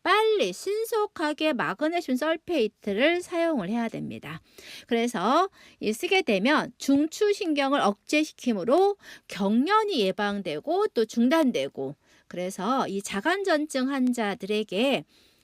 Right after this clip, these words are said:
자간증이 오기 전에 여기 보시는 것처럼 자간전증이 있는데요.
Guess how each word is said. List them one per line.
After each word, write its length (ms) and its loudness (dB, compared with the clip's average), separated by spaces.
자간증이 920 0
오기 300 2
전에 500 2
여기 220 2
보시는 480 2
것처럼 500 2
자간전증이 1080 0
있는데요. 760 0